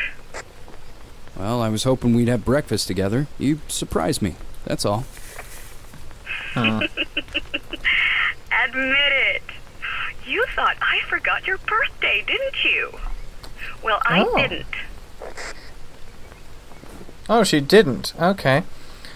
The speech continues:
Speaker 2: Vine of the Soul. The effect of the psychedelic substances usually lasts several hours. In that time, the participants of the ceremony experience a spiritual revelation.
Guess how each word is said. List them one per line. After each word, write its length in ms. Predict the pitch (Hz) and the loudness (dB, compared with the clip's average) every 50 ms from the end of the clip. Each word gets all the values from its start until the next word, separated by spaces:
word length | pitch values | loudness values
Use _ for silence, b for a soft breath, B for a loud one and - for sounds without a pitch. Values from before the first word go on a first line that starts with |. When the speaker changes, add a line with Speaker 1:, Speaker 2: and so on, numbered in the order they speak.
| B B - | B B -4
Speaker 2:
Vine 380 | 156 143 175 190 214 233 240 233 | 4 8 10 10 10 10 8 6
of 120 | 208 196 | 6 6
the 80 | - 190 | 4 4
Soul. 400 | - - - 220 190 156 131 120 | 4 8 10 12 12 12 12 12
The 100 | 113 131 | 8 6
effect 300 | 143 - 185 208 220 - | 8 8 6 6 8 4
of 60 | 202 | 4
the 60 | 185 - | 4 6
psychedelic 500 | - 180 180 175 160 160 160 156 151 - | 8 8 8 8 10 10 10 10 10 8
substances 540 | - 147 139 - 147 123 143 143 135 135 | 8 6 6 6 2 2 4 4 4 4
usually 300 | 135 156 170 170 175 170 | 4 4 6 6 6 8
lasts 760 | 156 143 139 139 139 - - - - - - - - - - - - | 8 8 8 8 8 6 2 0 0 -2 -4 -4 -4 -4 -4 -2 -2
several 480 | - - - - 160 165 170 165 160 147 | -2 2 6 6 8 10 10 10 10 10
hours. 440 | - 147 147 139 127 117 107 113 123 | 8 6 6 8 8 6 6 4 2
In 160 | 113 131 143 | 0 2 4
that 200 | 156 175 190 185 | 4 2 2 4
time, 240 | - 156 147 147 147 | 4 4 4 6 4
the 80 | 139 | 2
participants 600 | 135 - 143 - 147 139 - - - 139 139 131 | 2 0 0 2 2 0 2 2 2 2 4 4
of 80 | 131 123 | 2 2
the 60 | 131 | 2
ceremony 460 | - - 143 139 139 139 135 135 135 127 | 2 4 4 4 6 6 6 6 6 2
experience 400 | 123 - - 131 131 127 123 - | 2 0 0 0 0 2 2 0
a 60 | 120 | -2
spiritual 460 | - - 143 143 135 - - 135 123 | 2 4 4 4 4 4 4 4 6
revelation. 720 | 120 120 113 117 117 120 156 185 185 - - 104 92 - | 6 6 6 6 6 6 6 6 6 2 -2 -2 -2 -4